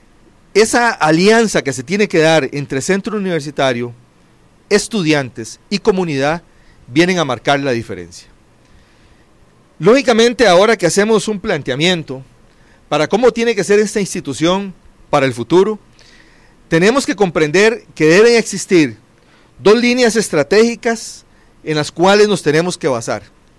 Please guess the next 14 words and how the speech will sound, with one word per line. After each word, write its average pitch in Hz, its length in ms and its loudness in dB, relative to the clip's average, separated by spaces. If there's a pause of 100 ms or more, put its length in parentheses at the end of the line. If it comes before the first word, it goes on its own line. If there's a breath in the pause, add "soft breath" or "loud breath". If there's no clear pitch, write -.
(1000)
La 156 180 0
primera 165 340 2
de 156 100 4
ellas, 104 480 -8 (640 soft breath)
tenemos 196 400 0
que 190 120 0
lograr 135 500 2 (440)
que 151 100 0
la 151 80 4
universidad 147 560 2
siga 120 400 -4 (340 soft breath)
con 147 180 2
ese 202 180 2
posicionamiento 175 1040 0